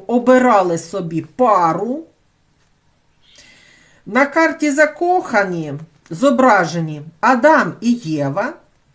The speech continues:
Це початок життя на землі. Ще також хочу добавити, що, е, я, м, е, подивилась, восьма планета,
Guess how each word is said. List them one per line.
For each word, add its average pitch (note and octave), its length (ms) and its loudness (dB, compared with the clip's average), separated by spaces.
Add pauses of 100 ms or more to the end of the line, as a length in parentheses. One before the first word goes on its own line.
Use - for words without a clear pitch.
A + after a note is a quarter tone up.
(420)
Це A#3+ 200 2
початок G#3+ 760 -2
життя A#3 680 -4 (100)
на F#3 320 -4
землі. F#3 560 -8 (1160)
Ще F4+ 300 -6
також E4+ 400 -4
хочу D#4 500 -4
добавити, B3 920 -2
що, A#3+ 720 -4 (360)
е, G3+ 260 -2
я, B3 160 2
м, G3+ 600 -12
е, G#3 380 -2
подивилась, A3+ 720 -2
восьма A3 520 -2
планета, G3 1000 -4